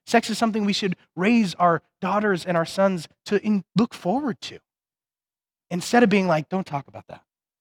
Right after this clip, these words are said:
until they have to go out in the world and learn what the world says about sex, because we gave them a boring image of what it's supposed to be. God is not a cosmic killjoy. He hates sin because it is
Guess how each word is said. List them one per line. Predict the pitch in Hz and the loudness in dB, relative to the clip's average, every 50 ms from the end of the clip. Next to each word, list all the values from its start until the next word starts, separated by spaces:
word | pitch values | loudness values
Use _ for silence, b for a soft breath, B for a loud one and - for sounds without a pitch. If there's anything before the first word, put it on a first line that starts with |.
| _ _ _ _ _ _ _ _ _ _ _ _ _ _ _ _ | _ _ _ _ _ _ _ _ _ _ _ _ _ _ _ _
until | 156 156 - - 175 | -12 -10 -6 -2 2
they | 160 170 | 2 4
have | 156 160 160 - | 4 2 2 0
to | - 151 | -4 -8
go | 139 160 160 | -4 0 0
out | 165 165 165 | 2 2 0
in | 165 | 0
the | 165 156 | -4 -4
world | 147 147 147 143 139 131 131 | -4 -4 -4 -4 -6 -10 -12
and | 131 139 139 | -14 -14 -10
learn | 143 151 147 147 | -8 -8 -8 -8
what | 143 131 - | -10 -10 -12
the | 135 123 | -14 -8
world | 131 160 190 208 208 208 - | -2 0 2 2 2 0 -2
says | - - 123 98 92 - | -6 -8 -8 -8 -8 -10
about | 110 95 98 92 - | -12 -12 -12 -12 -14
sex, | - - - - _ _ _ - - _ _ _ _ _ _ _ _ _ _ _ _ | -16 -20 -20 -20 _ _ _ -20 -20 _ _ _ _ _ _ _ _ _ _ _ _
because | 135 - 160 135 - | -16 -14 -14 -12 -12
we | 151 139 | -12 -8
gave | - 160 160 151 | -2 -2 -2 0
them | 151 147 139 | -2 -4 -6
a | 127 | -8
boring | 117 123 143 156 156 151 151 143 | -8 -6 -4 -4 -4 -4 -4 -6
image | 123 127 131 120 113 - 117 | -8 -10 -12 -14 -14 -16 -18
of | 107 | -14
what | 123 120 113 | -14 -14 -14
it's | - - | -14 -16
supposed | - 117 107 - - | -18 -18 -18 -18 -20
to | _ | _
be. | 107 95 - _ _ _ _ _ _ _ _ _ _ _ _ _ _ _ _ _ _ _ _ _ _ _ _ _ _ _ _ _ _ _ _ _ _ _ _ _ _ | -20 -20 -20 _ _ _ _ _ _ _ _ _ _ _ _ _ _ _ _ _ _ _ _ _ _ _ _ _ _ _ _ _ _ _ _ _ _ _ _ _ _
God | 147 165 170 175 165 | 4 6 8 8 8
is | 160 139 147 | 6 2 0
not | 156 160 160 - | 2 2 2 0
a | - - | -2 -6
cosmic | - - - 151 147 143 139 151 143 - - - _ _ | -4 0 2 2 2 0 -2 -8 -12 -12 -14 -18 _ _
killjoy. | - - 147 139 123 - 117 107 101 - _ _ _ _ _ _ _ _ _ _ _ _ _ _ _ _ | -14 -12 -10 -10 -10 -12 -16 -16 -18 -20 _ _ _ _ _ _ _ _ _ _ _ _ _ _ _ _
He | _ - 175 | _ -6 -4
hates | - - 190 208 208 - - - - - | 2 4 4 4 4 0 -6 -12 -12 -12
sin | - - - - 180 180 175 175 165 - _ _ _ | -12 -10 -4 0 2 2 2 0 -2 -6 _ _ _
because | 170 165 - 180 160 151 - | -6 -2 -2 -2 -2 -2 -4
it | 180 180 - _ _ | -4 -6 -6 _ _
is | 170 160 143 - | -10 -8 -8 -10